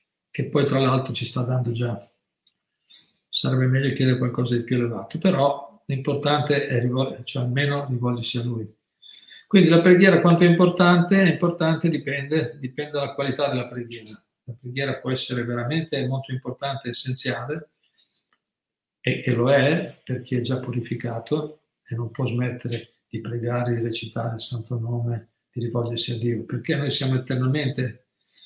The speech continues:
suoi frammenti, siamo suoi, no? Sue particelle, siamo, siamo proprio di natura divina, la nostra natura,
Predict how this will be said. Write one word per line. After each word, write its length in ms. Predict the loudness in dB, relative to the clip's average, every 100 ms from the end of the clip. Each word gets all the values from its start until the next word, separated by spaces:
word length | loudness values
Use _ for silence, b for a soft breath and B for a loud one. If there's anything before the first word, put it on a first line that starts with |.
| b b
suoi 400 | -6 -2 0 0
frammenti, 760 | 0 0 2 2 -2 -8 -14 _
siamo 320 | -14 -10 -10
suoi, 420 | -8 -8 -8 -10 -10
no? 240 | -8 -8 -10
Sue 200 | -6 -4
particelle, 680 | -4 -6 -6 -4 -4 -4 -6
siamo, 440 | -4 -4 -6 -10 _ _ _ _
siamo 320 | -14 -6 -4 -2
proprio 300 | -2 0 0
di 60 |
natura 340 | 2 2 0 0
divina, 380 | 2 2 0
la 60 | 0
nostra 220 | -2 -2
natura, 400 | -2 -4 -8 -8